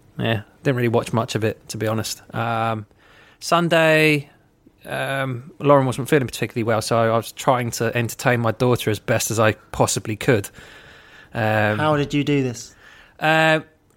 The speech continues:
Speaker 1: Number Blocks and Number Blocks and Number, that's a T V show, uh, by the way. Um, it, it's basically a wonderful show which teaches kids about numbers and counting, and she just really likes it.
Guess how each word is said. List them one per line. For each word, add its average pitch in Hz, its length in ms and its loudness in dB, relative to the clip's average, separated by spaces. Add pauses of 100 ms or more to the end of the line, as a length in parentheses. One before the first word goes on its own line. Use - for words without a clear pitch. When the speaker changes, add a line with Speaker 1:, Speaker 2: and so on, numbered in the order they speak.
Speaker 1:
Number 165 300 2
Blocks - 480 0
and 123 520 0
Number 131 280 2
Blocks 120 520 -2
and 120 480 -2
Number, 127 260 -2
that's 123 240 0
a - 20 -8
T 127 180 0
V 113 140 0
show, 107 300 -2 (180)
uh, 104 220 -4
by 107 160 -2
the 107 80 0
way. 104 280 0
Um, 107 520 -2 (1000)
it, - 280 -4
it's - 420 0
basically 160 520 2
a 131 60 6
wonderful 131 440 2
show 113 420 2
which - 420 -6 (240)
teaches 127 400 -2
kids - 360 -4
about 113 300 0
numbers 113 440 0
and 110 120 -2
counting, 117 480 -2
and 117 160 -2
she 123 120 -2
just 113 200 -4
really 120 220 -2
likes 120 320 0
it. 117 140 -4